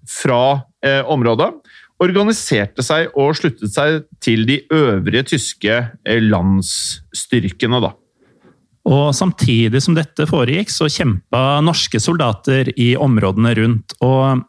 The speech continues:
Speaker 2: her vil det komme, dette er jo vår favorittdel av, eh, episoder fra Norge hjem, det vil komme en masse
Speaker 1: Ja.
Speaker 2: norske stedsnavn på rappen, så
Speaker 1: Ja. Ja.
Speaker 2: vi håper jo at vi sier det riktig nok og unngår en ny Kåfjord-situasjon.
Speaker 1: Ja.
Speaker 2: Eh, det er også,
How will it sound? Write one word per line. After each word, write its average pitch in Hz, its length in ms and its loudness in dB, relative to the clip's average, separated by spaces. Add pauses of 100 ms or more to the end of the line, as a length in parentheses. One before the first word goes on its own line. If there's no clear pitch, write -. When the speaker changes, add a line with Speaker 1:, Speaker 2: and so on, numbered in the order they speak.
(100)
Speaker 2:
her - 420 -2 (520)
vil 135 140 0
det 120 140 0
komme, 139 680 2
dette 131 160 -2
er 139 120 0
jo 123 40 2
vår 113 160 0
favorittdel 120 600 0
av, 117 400 0
eh, 117 420 0 (160)
episoder 127 440 0
fra 127 120 0
Norge 117 220 0
hjem, 147 200 0 (100)
det 117 80 0
vil 147 80 0
komme 131 180 -2
en 127 100 4
masse 170 480 2
Speaker 1:
Ja. 190 140 0
Speaker 2:
norske 180 420 0
stedsnavn 139 600 0
på - 100 0
rappen, 220 460 -2
så - 180 -4
Speaker 1:
Ja. 165 400 2 (220)
Ja. - 60 0
Speaker 2:
vi 170 100 2
håper 113 480 0
jo 151 80 2
at 151 120 -4
vi 156 60 -2
sier 123 240 0
det 123 120 0
riktig 135 260 -2
nok 165 260 0
og 147 80 2
unngår 120 300 2
en 127 100 2
ny 113 320 2 (300)
Kåfjord-situasjon. 135 1200 0 (120)
Speaker 1:
Ja. 98 180 -2 (760)
Speaker 2:
Eh, 156 320 2 (460)
det 147 80 2
er 170 160 0
også, 156 200 0